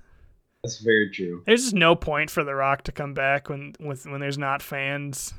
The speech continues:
Speaker 2: Like, there's gonna be fans at Mania, sure, but, like, I feel like The Rock's not coming back until there's fans at every show.
Speaker 1: Mm.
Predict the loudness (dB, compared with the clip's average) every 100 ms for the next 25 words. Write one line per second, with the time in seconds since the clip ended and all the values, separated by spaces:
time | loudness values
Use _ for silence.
0 | 0 4 4 6 6 6 4 4 2 -2
1 | 0 2 0 0 -2 0 0 -2 -4 -6
2 | -12 -16 -16 -16 -20 -20 _ _ _ _
3 | _ _ _ -2 2 4 2 0 2 0
4 | -6 -6 -8 -6 -4 -2 -2 -4 -8 -8
5 | -8 -10 -10 -10 -10 -12 -10 -10 -12 _
6 | _ _ _ _ _ -4 -4 -4 -6 -6
7 | -4 -2 -4 -6 -20 _ _ -14 -8 -2
8 | 0 0